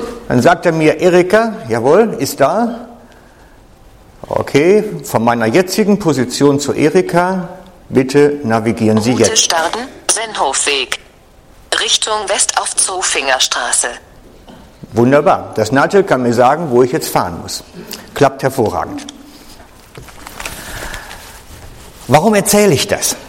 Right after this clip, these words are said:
Speaker 1: Warum erzähle ich das? Für unsere Expedition Alltag,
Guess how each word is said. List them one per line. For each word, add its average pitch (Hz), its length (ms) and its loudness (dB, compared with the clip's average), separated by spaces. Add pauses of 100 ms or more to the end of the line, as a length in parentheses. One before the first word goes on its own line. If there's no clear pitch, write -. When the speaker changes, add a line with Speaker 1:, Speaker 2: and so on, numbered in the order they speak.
(960)
Speaker 1:
Warum 175 260 2
erzähle 131 420 2
ich - 120 -6
das? - 320 -10 (420)
Für - 260 2
unsere 196 280 2
Expedition 156 920 0
Alltag, 185 680 0